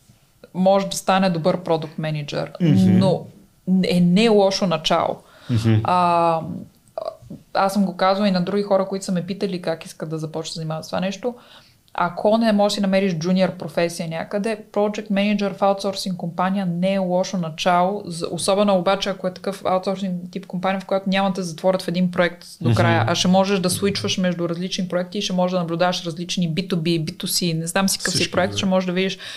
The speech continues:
Speaker 1: всички тия неща, да получиш някаква информация за разнообразието и така по-лесно ще разбереш какво искаш да правиш в
Speaker 2: Мгм.
Speaker 1: някакъв момент. Така че не всеки project manager може да стане продуктов мениджър, но е не лошо начало.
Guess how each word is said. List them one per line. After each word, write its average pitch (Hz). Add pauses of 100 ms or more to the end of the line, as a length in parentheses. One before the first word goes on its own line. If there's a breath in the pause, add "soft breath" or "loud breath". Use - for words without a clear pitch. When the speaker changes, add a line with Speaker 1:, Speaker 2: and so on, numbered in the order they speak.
(220 loud breath)
Speaker 1:
всички -
тия 185
неща, 185
да 196
получиш 185
някаква 175
информация 170 (720 loud breath)
за 170
разнообразието 175 (120)
и -
така 196
по-лесно 196
ще 185
разбереш 180
какво -
искаш 175
да 160
правиш 156
в -
Speaker 2:
Мгм. -
Speaker 1:
някакъв -
момент. - (400 loud breath)
Така 214
че 240 (180)
не 208
всеки 226
project 202
manager 185 (220)
може 180
да -
стане 170
продуктов 165
мениджър, 240
но 202
е 196
не 185
лошо 185
начало. 156